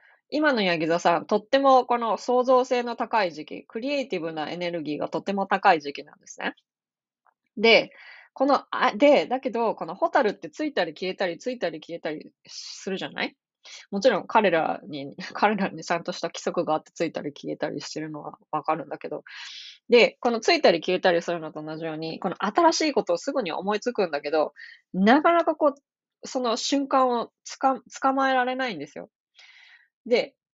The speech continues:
だからその、なんかアイデアを思いついたら書いとくとか、なんかこう、なんかこう、あの、あ、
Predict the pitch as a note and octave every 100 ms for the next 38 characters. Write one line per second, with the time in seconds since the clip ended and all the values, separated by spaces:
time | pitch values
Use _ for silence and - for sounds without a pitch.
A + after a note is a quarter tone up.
0 | - B3+ A3+ F#3+ G#3 F3 E3+ - _ _
1 | _ _ _ _ - C4+ F#4+ E4 A#3+ F#3
2 | B3+ C4 A3 D3+ F3 G3 G3 A3 - D3
3 | D3 - G#3+ _ - - D#4 C4+ G3+ -
4 | D3+ - D#3+ - - - A3+ B3 F#3 E3+
5 | E3+ - - _ - G3+ G3+ E3 D#3 D#3
6 | D#3 D3+ - D#3